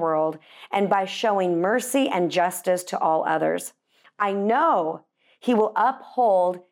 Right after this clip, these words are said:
his end of the covenant so that he can ensure my promises to him will be fulfilled and upheld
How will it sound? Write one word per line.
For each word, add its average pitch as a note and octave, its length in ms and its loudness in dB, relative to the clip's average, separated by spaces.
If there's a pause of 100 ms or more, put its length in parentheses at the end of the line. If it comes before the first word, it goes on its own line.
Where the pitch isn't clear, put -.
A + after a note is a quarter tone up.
(100)
his A#3 480 0
end F#3+ 480 -2 (240)
of F#3 360 2 (180)
the F3+ 100 -4
covenant D3+ 600 -6 (560)
so A3 160 2
that G3 200 0
he B3+ 240 0
can A3+ 240 0
ensure A3+ 800 0
my F#3+ 320 0
promises D#3 720 -2
to F3 120 -8
him D3 400 -4 (300)
will A3 300 4
be F#3+ 280 0
fulfilled A#3 840 0 (320)
and F3 240 -4
upheld E3 760 -2